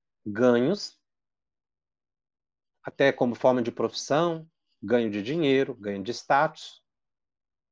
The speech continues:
o uso, ou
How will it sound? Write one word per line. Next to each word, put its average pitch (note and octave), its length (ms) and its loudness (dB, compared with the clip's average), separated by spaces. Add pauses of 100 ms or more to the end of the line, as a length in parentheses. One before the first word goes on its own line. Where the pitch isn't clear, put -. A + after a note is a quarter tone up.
(1200)
o C3 100 2 (120)
uso, G#2 420 0 (2750)
ou E3 320 2